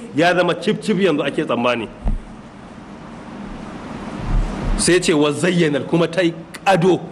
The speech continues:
Gaba ɗaya ƙasa-, ƙasar ta yi ado, ko ina za ka ga gonar yadda ka san an zo an yanka ta ne, an tsara ta. Kai ka ɗauka architect ne ya zo ya tsara yadda aka gina ta. "Wa dhanna ahluha annahum qadiruna 'alayha."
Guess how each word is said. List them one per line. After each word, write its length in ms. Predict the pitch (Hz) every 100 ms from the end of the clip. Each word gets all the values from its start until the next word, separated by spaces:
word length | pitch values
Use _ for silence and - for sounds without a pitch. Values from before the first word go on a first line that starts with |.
| - -
Gaba 240 | 160 165 190
ɗaya 160 | 202 180
ƙasa-, 120 | 190
ƙasar 260 | 196 196 175
ta 80 | 175
yi 100 | 180
ado, 240 | 180 180 170
ko 240 | - 262
ina 140 | 233 202
za 120 | 202
ka 80 | 190
ga 80 | 170
gonar 240 | 175 180 185
yadda 140 | 185 175
ka 120 | 190
san 200 | 226 202 - -
an 180 | 165 190
zo 120 | 185
an 200 | 175 185
yanka 320 | 196 202 190
ta 100 | 156
ne, 120 | 170 170
an 180 | 151
tsara 320 | 170 175 160 139
ta. 200 | 127 117 - -
Kai 160 | 226
ka 160 | 226 226
ɗauka 300 | 196 196 190
architect 320 | 202 202 165
ne 80 | 147
ya 60 | 156
zo 60 | 160
ya 60 |
tsara 220 | 165 165
yadda 180 | 156 147
aka 140 | 139 143
gina 220 | 135 117
ta. 100 | 107 - - - - - - - - - - - - - - - - - - - -
"Wa 140 | 143
dhanna 280 | 151 202 202
ahluha 460 | 165 175 175 156 170
annahum 320 | 151 156 156
qadiruna 540 | 139 147 139 131 131 127
'alayha." 400 | 110 113 101